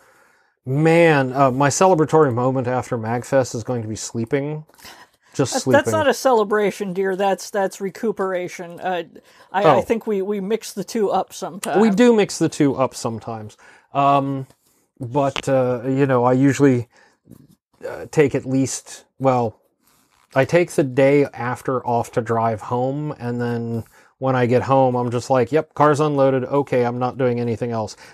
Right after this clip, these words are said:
Speaker 1: That's not really celebration, that's recuperation. Um, but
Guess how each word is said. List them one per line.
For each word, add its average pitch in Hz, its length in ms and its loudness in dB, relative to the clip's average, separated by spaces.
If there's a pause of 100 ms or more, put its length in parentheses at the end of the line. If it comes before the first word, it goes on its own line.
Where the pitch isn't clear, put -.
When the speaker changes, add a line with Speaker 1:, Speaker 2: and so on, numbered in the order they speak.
Speaker 1:
That's - 140 -6
not 165 160 2
really 160 200 8
celebration, 127 560 -2
that's 113 220 -10
recuperation. 113 840 -8
Um, 110 380 -12 (640)
but 135 720 0